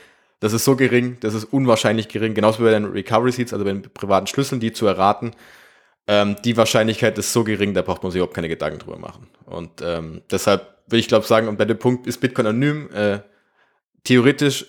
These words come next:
ja, durch dieses Kaufen und durch die Nachverfolgbarkeit und der Transparenz der Blockchain natürlich nicht, dann ist es pseudonymisiert. Und dadurch auch dieser Punkt,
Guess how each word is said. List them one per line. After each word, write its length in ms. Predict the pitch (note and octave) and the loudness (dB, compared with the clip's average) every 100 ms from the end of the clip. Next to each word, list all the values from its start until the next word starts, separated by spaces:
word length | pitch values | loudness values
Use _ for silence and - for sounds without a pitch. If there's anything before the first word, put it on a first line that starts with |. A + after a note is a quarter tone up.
| - | -12
ja, 680 | G2 G2+ A#2+ C#3 C#3 C3 A#2 | 0 2 4 4 0 -4 -2
durch 180 | B2 A#2 | 0 0
dieses 340 | A2+ A2 - | -2 -6 -6
Kaufen 400 | - A2 B2 - | 0 2 2 0
und 80 | A2+ | -2
durch 140 | G#2+ - | -2 0
die 60 | |
Nachverfolgbarkeit 800 | G2+ G#2 - A2+ G#2+ G2+ G#2+ G2 | 0 0 0 0 0 -2 0 -2
und 60 | G2 | -2
der 100 | G2 | -4
Transparenz 440 | F#2+ F#2+ - G2+ | -4 -4 -4 -4
der 80 | G2 | -4
Blockchain 440 | F#2+ G2 - F#2+ F2 - | -4 -6 -4 -6 -8 -14
natürlich 420 | - F#2+ F#2+ F2 | -10 -8 -6 -2
nicht, 200 | B2 B2 | -2 0
dann 120 | F#2+ | -4
ist 100 | F#2 | -4
es 40 | - - | -10 -4
pseudonymisiert. 720 | A2+ B2 C3 B2+ B2 B2 A#2+ - - - _ | 0 2 2 0 2 0 0 -18 -20 -20 _
Und 160 | A2 G2+ | -2 2
dadurch 240 | A2 B2+ | 2 4
auch 100 | A2+ | 2
dieser 180 | B2 A#2 | 2 0
Punkt, 380 | - B2+ B2+ | 2 0 0